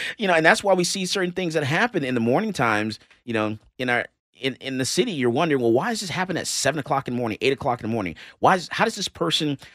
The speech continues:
you know, go into the coffee shop or to a sandwich shop and, and just all of a sudden flips out, you know, that early in the morning?" Well, because he's trying to get, you know, they're get, trying to get that fix.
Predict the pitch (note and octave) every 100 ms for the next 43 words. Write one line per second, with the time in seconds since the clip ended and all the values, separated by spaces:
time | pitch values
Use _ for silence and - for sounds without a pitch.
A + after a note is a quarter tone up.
0 | - A2+ G2+ F#2+ - _ G#2+ D#3 C#3+ -
1 | C#3 G#2+ - D#3 E3+ A#2+ - A2+ E2+ E2+
2 | - A#2+ G#2+ - A#2+ F2+ - - D3+ D#3+
3 | F#2+ - G#2+ G#2+ G#2 - - - B2 A2+
4 | F#2+ E2 A#2+ - - D3 C3+ - G2+ -
5 | D#3 B2+ - - G3+ C3+ - _ - _
6 | B2+ A#2 G#2 F2+ C3 D3 - C3+ C#3+ C3+
7 | B2 A2+ A2 D#3+ G#3+ F2+ G#2+ A#2+ C3+ A2+
8 | A2+ B2+ A2 G2 - - A2+ A2 G2 G#2
9 | - G#2+ E2+ F2 F2+ _ _ _ - E2
10 | G2+ - A2+ A2+ C3+ D#3 - G3+ - -